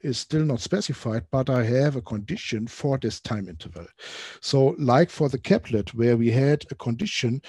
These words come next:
for the accumulated volatility over the whole time. Yeah, so if you just look at the caplet for this rate here, you have a condition for the whole, whole accumulated volatility. So now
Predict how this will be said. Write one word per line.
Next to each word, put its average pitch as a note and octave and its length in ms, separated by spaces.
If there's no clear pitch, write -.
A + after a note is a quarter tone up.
for C3+ 440
the A#2+ 320
accumulated C3 840
volatility B2 720
over A2+ 200
the G#2 160
whole D#3 300
time. A#2+ 580
Yeah, B2+ 140
so B2+ 160
if B2+ 160
you C#3 80
just - 260
look D3+ 140
at A2 100
the - 80
caplet D3+ 380
for A#2 120
this B2 280
rate A#2 220
here, A2+ 260
you A2+ 100
have B2+ 120
a A#2+ 60
condition A#2+ 540
for B2 180
the A2 120
whole, A2 280
whole E3 340
accumulated B2 680
volatility. A#2 840
So C3+ 260
now D#3 460